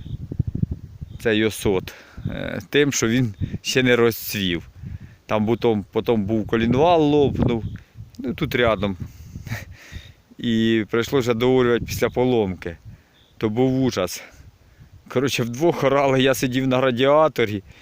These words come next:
і все, всю дорогу щищав пух. Ну, це ще ми були мо-, молоді, дурні. Коротше, так ми його зорали.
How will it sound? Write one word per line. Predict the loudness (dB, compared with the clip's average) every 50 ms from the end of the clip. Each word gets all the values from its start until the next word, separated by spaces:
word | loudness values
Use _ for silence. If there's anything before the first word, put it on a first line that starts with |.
| -20 -20 -20 _ -14
і | -10
все, | -6 -4 -4
всю | -2 -2 -2
дорогу | 0 2 2 4 4 2 2
щищав | 0 0 0 -2 0 0 2 2 2 2
пух. | 0 -2 -2 0 0 0 0 -4 -8 -6 -4 -2 -2 -2 -2 0 0 0 0 -2 -2 -2 -2 -2 0 0 2 2 2 2 0 0 -2
Ну, | -2 -2 0 0 -2 -2 -4 -8 -10 -8 -8 -8 -8 -10 -14 -16 -20 _ _ -18 -14 -12 -10 -10 -6
це | -4 -4
ще | -2 0 0 2
ми | 2
були | 2 4 4 2 2
мо-, | 2 0 -2 0
молоді, | 0 2 4 4 4 2 2 0 -2 0
дурні. | 2 2 2 2 2 0 0 -2 -2 -4 -6 -12 _ _ _ -10 -6 -2 -2 -2 -2 -2 -6 -4 -4 -4 -2 -2 0 0 -2 -2 -4 -8 -10
Коротше, | -8 -6 -4 -4 -2
так | -2 -2 -2 0
ми | 0 2
його | 2 2 2 2
зорали. | 2 2 2 4 4 2 2 2 0 -2